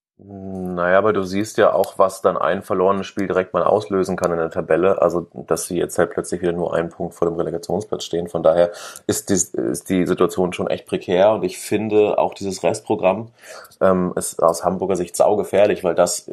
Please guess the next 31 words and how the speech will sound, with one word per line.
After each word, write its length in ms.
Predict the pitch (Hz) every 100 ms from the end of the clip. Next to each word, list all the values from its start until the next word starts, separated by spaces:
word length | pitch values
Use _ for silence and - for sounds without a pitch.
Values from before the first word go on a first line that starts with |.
| -
also 180 | - 90
die 120 | 92
Mannschaften, 580 | 90 95 101 95 - 92
die 180 | 92 85
direkten 400 | 92 92 - 95
Konkurrenten 480 | 92 87 90 95
sind, 360 | 87 92 92 -
normalerweise 640 | 80 87 85 90 90 90 90
die 160 | 90
Gegner 300 | - 92 98
sind, 160 | 90 87
gegen 180 | 82 85
die 120 | 90
sie 180 | 90 85
eben 160 | 87
nicht 200 | 90 -
gewinnen. 420 | 92 87 92 87 - - - - - -
Ähm, 300 | 87 87 76
also 180 | 85
die 300 | 80 87 85 -
le-, 340 | 73 78 -
ganzen 320 | - 85 87 90
letzten 320 | 85 - 85
Heimsiege 420 | 85 87 85 82
kamen 260 | - 85 87
ja 60 |
zustande 500 | 85 85 - 82 87
gegen 400 | 85 85 85 87
Schalke, 600 | - - 73 80 82 85
gegen 480 | 80 87 87 90 90
Leverkusen. 920 | 85 85 82 82 - 90 87 87 85